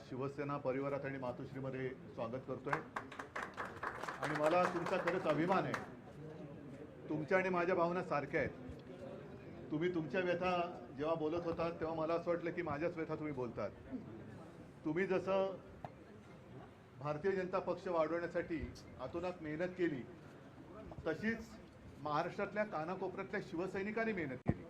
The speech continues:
वापरा आणि फेकून द्या, काम झालं की फेकून द्या, ही जी काय भाजपाची वृत्ती आहे, तुम्ही धाडस केलं की तुम्ही प्रवाहाच्या विरुद्ध मोठ्या एका पुरात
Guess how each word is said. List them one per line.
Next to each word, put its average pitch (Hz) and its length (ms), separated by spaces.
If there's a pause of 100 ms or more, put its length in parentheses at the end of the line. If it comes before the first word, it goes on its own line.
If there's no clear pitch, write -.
(1300)
वापरा 151 360
आणि 208 160
फेकून 185 340
द्या, 143 160
काम 185 340
झालं 175 200
की 190 100
फेकून 180 360
द्या, 123 160 (1000)
ही 190 120
जी 202 100
काय 202 260 (260)
भाजपाची 185 500
वृत्ती 165 340
आहे, 123 260 (1600)
तुम्ही 180 160
धाडस 170 400
केलं 180 240 (1400)
की 175 60
तुम्ही 190 200
प्रवाहाच्या 190 520
विरुद्ध 185 400 (1700)
मोठ्या 156 300
एका 185 220
पुरात 180 360